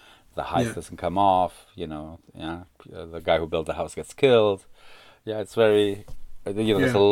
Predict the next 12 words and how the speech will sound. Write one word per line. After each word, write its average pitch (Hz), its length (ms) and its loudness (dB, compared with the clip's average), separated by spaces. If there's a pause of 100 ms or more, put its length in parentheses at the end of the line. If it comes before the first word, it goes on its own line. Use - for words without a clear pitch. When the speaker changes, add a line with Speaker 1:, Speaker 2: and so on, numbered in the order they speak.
Speaker 1:
lot 107 200 10
of - 180 -4
continuities 101 800 -4
amongst 76 360 -12
the 78 80 -12
films. 69 520 -8 (920)
Speaker 2:
Yeah, 139 180 6
well, 135 140 4
like, 147 180 4
the 143 80 4
f-, - 160 -12 (260)
I, 147 120 6